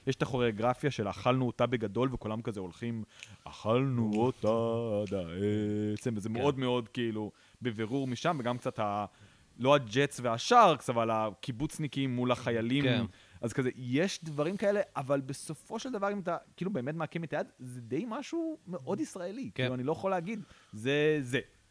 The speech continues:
Speaker 1: יכול להיות
Speaker 2: כן.
Speaker 1: שאתה כן, אבל אני פשוט
Speaker 2: אני, אני לא. אה, אה, כי, כמו שאני חושב בפודקאסט הזה, אני כאילו בא עם כזה, עם פוזה כזה של כאילו, "אני מבין בקולנוע אמריקאי", אבל בעצם אני לא כזה מבין בזה, אני מבין בקולנוע ספציפי מאוד אמריקאי.
Speaker 1: <laughs>
Speaker 2: אה, אז, אה,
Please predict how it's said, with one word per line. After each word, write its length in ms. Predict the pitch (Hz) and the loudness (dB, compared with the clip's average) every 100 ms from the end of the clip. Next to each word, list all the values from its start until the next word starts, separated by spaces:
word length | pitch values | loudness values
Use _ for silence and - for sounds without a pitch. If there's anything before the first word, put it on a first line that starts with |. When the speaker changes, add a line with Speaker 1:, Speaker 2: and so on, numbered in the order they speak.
| _ | _
Speaker 1:
יכול 120 | - | -4
להיות 80 | 151 | -4
Speaker 2:
כן. 60 | 139 | -4
Speaker 1:
שאתה 80 | 147 | -6
כן, 240 | 151 90 58 | -6 -8 -12
אבל 240 | 107 104 98 | -10 -8 -6
אני 180 | 135 147 | -6 -4
פשוט 120 | 127 | -2
Speaker 2:
אני, 160 | 135 | -2
אני 180 | 113 110 | -2 -6
לא. 60 | 92 - - - 120 - | -8 -10 -20 -16 -16 -2
אה, 420 | 151 151 151 151 - _ | 4 6 6 4 2 _
אה, 500 | 147 147 143 143 139 127 - - - | 2 4 4 4 2 0 -8 -16 0
כי, 180 | 156 | 0
כמו 180 | 127 175 | 6 6
שאני 120 | 185 | 6
חושב 160 | 147 175 160 | 4 4 4
בפודקאסט 340 | 156 151 160 | 4 2 2
הזה, 180 | 143 123 | 2 4
אני 140 | 127 | 4
כאילו 220 | 120 147 | 6 4
בא 160 | 120 131 | 6 6
עם 140 | 139 143 | 6 6
כזה, 440 | 135 117 120 117 - | 4 4 2 2 0
עם 160 | 117 110 | -4 4
פוזה 240 | 131 131 | 4 4
כזה 160 | 135 127 | 2 2
של 120 | 120 113 | 0 0
כאילו, 180 | 120 120 | 0 0
"אני 140 | 127 135 | 2 6
מבין 400 | 139 139 349 311 | 6 6 6 6
בקולנוע 440 | - 139 143 143 | 6 4 4 4
אמריקאי", 720 | 120 104 95 - 214 208 92 | 2 0 -2 6 8 8 4
אבל 220 | 90 110 | 0 2
בעצם 360 | 123 160 160 151 | 6 6 6 2
אני 140 | 123 | 4
לא 120 | 135 147 | 4 4
כזה 200 | 131 127 | 4 2
מבין 300 | 120 117 123 | 2 2 2
בזה, 120 | 123 | 2
אני 80 | 123 | 2
מבין 180 | 113 120 | 0 -2
בקולנוע 240 | 120 117 | -2 -4
ספציפי 440 | - 101 - 127 104 | -4 -8 -4 -4 -4
מאוד 160 | 87 | -8
אמריקאי. 340 | 80 82 - - - - - | -8 -10 -6 -6 -8 -14 -14
Speaker 1:
<laughs> 320 | - - - | -14 -20 -6
Speaker 2:
אה, 280 | 120 120 117 117 - | 0 2 2 0 2
אז, 400 | 127 123 117 123 | 2 2 4 4
אה, 200 | 120 | 6